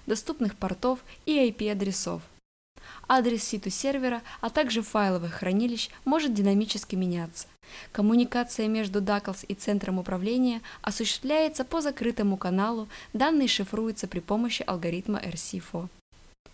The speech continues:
Файл конфигурации зловреда также зашифрован через А С, чтобы предотвратить несанкционированное вмешательство в работу программы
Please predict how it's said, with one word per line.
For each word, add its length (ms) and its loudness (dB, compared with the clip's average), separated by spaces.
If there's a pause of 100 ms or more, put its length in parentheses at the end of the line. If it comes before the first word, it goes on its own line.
(300)
Файл 300 2
конфигурации 720 2
зловреда 520 0 (260)
также 320 2
зашифрован 580 -2
через 380 -2
А 60 0
С, 340 -4 (220)
чтобы 320 -4
предотвратить 640 -6
несанкционированное 880 -4
вмешательство 640 -4
в 60 -4
работу 340 -4
программы 580 0